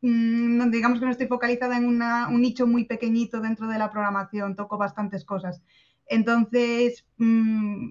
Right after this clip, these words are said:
y, y bueno, y siempre tengo la oportunidad de tocar más, ¿no? Porque voy cambiando de proyecto, etcétera. Entonces,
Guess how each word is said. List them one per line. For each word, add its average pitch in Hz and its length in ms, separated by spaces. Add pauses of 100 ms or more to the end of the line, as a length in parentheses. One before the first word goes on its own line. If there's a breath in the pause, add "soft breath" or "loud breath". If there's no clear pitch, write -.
y, 220 320
y - 40
bueno, 220 220
y 185 40
siempre 226 220
tengo 233 160
la 226 80
oportunidad 220 460
de 233 80
tocar 226 300
más, 214 200
¿no? 208 140
Porque 208 200
voy 214 200
cambiando 208 320
de 202 100
proyecto, 240 880 (240)
etcétera. 202 520
Entonces, 208 440